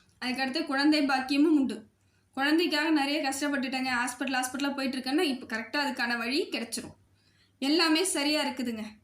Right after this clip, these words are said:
தொழில் முன்னேற்றம், திருமணம், குழந்தை, கல்வி எல்லாமே சிறப்பா இருக்குங்க கன்னிராசிக்கு. மந்தமா படிச்சிட்டு இருந்தான்ப்பா இவ்வளோ நாளா குழந்தை, இப்பதான் கொஞ்சம் நல்லா படிக்க ஆரம்பிச்சிருக்குன்னுவாங்க. ஏன்னா அந்த கிரக நிலவரம் மாறும் பொழுது அவங்க மந்தம்லாம் கிடையாது,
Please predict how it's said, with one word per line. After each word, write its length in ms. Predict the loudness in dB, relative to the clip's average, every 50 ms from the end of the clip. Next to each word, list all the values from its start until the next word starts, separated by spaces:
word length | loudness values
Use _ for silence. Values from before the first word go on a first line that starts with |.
| _ _ _
தொழில் 380 | -6 -2 0 2 2 4 4
முன்னேற்றம், 640 | 4 6 4 4 2 2 0 -2 -2 -2 -2 -2 -2
திருமணம், 540 | -2 0 2 4 4 4 4 2 0 0 -2 -4
குழந்தை, 440 | -2 -2 0 2 2 2 2 2 -2 -2 -4 -6 -12 -20 -20 -20 -20 -20 _ -6
கல்வி 460 | -2 0 2 2 2 2 2 2 0 0 0 0
எல்லாமே 440 | 0 2 2 2 2 2 2 2 2
சிறப்பா 440 | 0 0 0 0 0 0 0 0 -2
இருக்குங்க 340 | -2 0 0 -2 -2 -2 -2
கன்னிராசிக்கு. 600 | 0 0 0 0 0 -2 -4 -6 -8 -10 -12 -14 -16 -18 _ _ _ _ _ _ _ _ -6 -2
மந்தமா 420 | 2 4 4 4 6 4 4 4
படிச்சிட்டு 400 | 4 2 2 2 2 0 0 2
இருந்தான்ப்பா 400 | 2 0 2 2 2 0 0 0 -2 -2 -4
இவ்வளோ 200 | -2 0 0 0
நாளா 220 | 0 0 0 0 0
குழந்தை, 360 | 0 0 0 2 2 2 0 -2 -6 -6
இப்பதான் 480 | -8 -8 -6 -4 -2 0 2 2 2 2
கொஞ்சம் 220 | 2 0 0 2
நல்லா 200 | 0 0 0 0
படிக்க 300 | 0 0 0 -2 -2 0 -2 -2
ஆரம்பிச்சிருக்குன்னுவாங்க. 760 | -2 -4 -4 -6 -8 -8 -6 -4 -4 -2 -2 -2 -4 -6 -8 -10 -18 _ _ _ _ _ _ _ _ _ _ _ -4
ஏன்னா 180 | -2 0 2 2
அந்த 180 | 2 2 0
கிரக 240 | 0 0 -2 0 0 2
நிலவரம் 380 | 2 2 2 2 2 0 0
மாறும் 320 | 0 2 2 2 4 4 2
பொழுது 200 | 2 2 0 0
அவங்க 160 | 0 0 0 0
மந்தம்லாம் 460 | 2 2 4 4 4 4 2 2 2
கிடையாது, 460 | 2 2 2 2 2 2 2 0 0